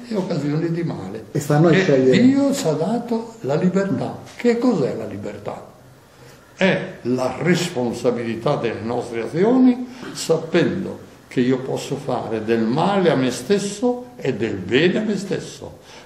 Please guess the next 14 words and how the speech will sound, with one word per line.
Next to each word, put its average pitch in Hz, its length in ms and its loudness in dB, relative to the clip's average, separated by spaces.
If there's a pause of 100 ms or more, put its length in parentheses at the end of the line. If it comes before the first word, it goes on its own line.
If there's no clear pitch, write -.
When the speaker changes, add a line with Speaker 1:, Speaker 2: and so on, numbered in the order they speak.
(120)
Speaker 1:
Posso 175 420 4
fare 120 580 0
del 139 220 4
male 131 720 2
a - 20 -4
me 127 140 2
stesso, 185 460 -2 (180)
agli 131 260 4
altri 233 540 2 (260)
e 180 200 0
del 165 160 4
bene 180 340 2
agli 135 120 -2
altri. 127 440 -4